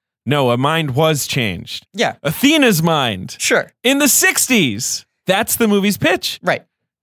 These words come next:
Speaker 1: That's, that's, that literally is it, right?
Speaker 2: Which is
Speaker 1: She's
Speaker 2: weird,
Speaker 1: like,
Speaker 2: yeah.
Speaker 1: "You may have sort of lost hope, and they
Speaker 2: Yeah.
Speaker 1: may have lost hope,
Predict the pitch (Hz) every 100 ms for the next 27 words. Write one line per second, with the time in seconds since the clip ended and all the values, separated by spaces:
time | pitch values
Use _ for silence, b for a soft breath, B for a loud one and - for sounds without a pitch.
0 | _ _ 240 240 202 226 - 185 180 165
1 | 208 254 214 190 254 247 330 104 131 180
2 | - - 220 180 190 170 156 175 302 330
3 | 226 180 156 147 131 120 - 160 135 123
4 | 117 - 113 127 139 127 160 185 131 123
5 | 117 117 - 113 -